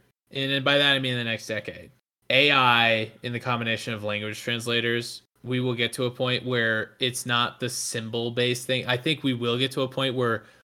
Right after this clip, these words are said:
language translators will be perfectly optimized to the point where even with tenses, even with, you know, idioms and things like that, things will be able to be perfectly translated.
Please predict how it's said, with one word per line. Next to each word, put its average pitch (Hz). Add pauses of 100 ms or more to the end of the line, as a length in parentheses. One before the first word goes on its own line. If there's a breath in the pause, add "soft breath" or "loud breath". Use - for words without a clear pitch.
(120)
language 117
translators 120
will 113
be 107
perfectly 131
optimized 139 (220)
to 135
the 131
point 131
where 127
even 143
with 220
tenses, 220 (260)
even 165
with, 196 (240)
you 151
know, 135 (160)
idioms 160
and 123
things 160
like 156
that, 120 (340)
things 170
will 156
be 143
able 127
to 120
be 117
perfectly 117
translated. -